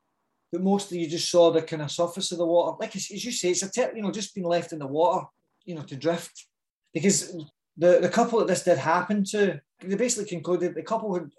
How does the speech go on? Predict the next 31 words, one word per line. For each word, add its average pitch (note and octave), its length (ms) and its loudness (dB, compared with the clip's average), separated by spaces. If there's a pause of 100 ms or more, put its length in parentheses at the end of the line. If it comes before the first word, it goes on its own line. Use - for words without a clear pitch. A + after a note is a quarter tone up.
(100)
not G3 340 0
likely F3+ 440 2
experienced D#3+ 480 0
an D3 100 0
animal E3 340 4
attack, D#3+ 300 0
but D3 120 -4
rather E3 260 8
succumbed F#3+ 640 0 (360)
to C#3+ 180 -4 (140)
delirium E3 640 4
resulting C#3+ 400 2
from C3+ 180 -8
dehydration, D#3 880 -2 (680)
which - 200 -12
caused E3+ 280 6
them D#3+ 160 4
to C#3 160 0
voluntarily D#3 880 4
remove C#3+ 440 -2
their C#3 200 -8
diving D3+ 400 0
outfits. - 540 -8
And D3 100 -2
without E3 260 6
the D#3 80 4
buoyancy C#3+ 380 -2
provided D#3+ 380 2
by C#3 120 4
their C#3 140 0
gear, - 360 -2